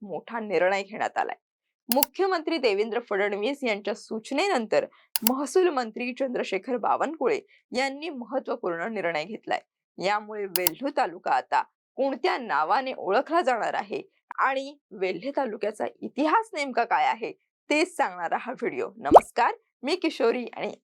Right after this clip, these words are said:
आपण पाहताय टाइम महाराष्ट्र.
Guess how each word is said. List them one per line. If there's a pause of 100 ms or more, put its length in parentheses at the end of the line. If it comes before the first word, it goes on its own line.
आपण
पाहताय (400)
टाइम
महाराष्ट्र.